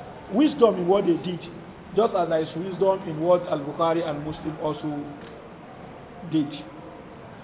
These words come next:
So what Ibn, uh, uh, was it, the author of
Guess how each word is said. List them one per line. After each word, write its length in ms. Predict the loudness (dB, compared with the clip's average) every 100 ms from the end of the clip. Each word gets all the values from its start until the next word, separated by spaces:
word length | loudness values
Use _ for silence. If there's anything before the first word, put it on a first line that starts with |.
| -16 -12 2
So 80 | 8
what 220 | 10 8
Ibn, 440 | 2 -2 0 0 -2 -10 -16 -16 -16 4
uh, 40 | 8
uh, 1800 | 10 10 8 6 4 0 -6 -12 -14 -16 -6 0 2 4 2 2 0 0
was 200 | 4 4
it, 280 | 2 -6 -2
the 240 | 4 4 8
author 280 | 6 6 2
of 160 | 0